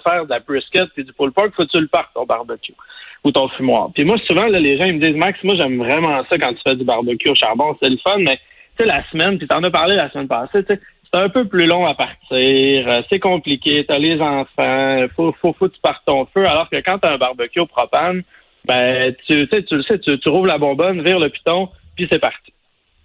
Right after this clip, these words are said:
Ben, moi, aujourd'hui, j'ai envie qu'on déboulonne un mythe, là. Euh,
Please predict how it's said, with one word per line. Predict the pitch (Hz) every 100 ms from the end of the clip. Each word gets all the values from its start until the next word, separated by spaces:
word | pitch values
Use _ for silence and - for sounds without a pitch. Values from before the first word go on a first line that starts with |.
| _ - - - - -
Ben, | - - - 220
moi, | 233
aujourd'hui, | 165 151 190
j'ai | 160
envie | 139 170
qu'on | 151 131
déboulonne | 139 135 147 160
un | 143 123
mythe, | 135 180 170
là. | 160 156
Euh, | 135 127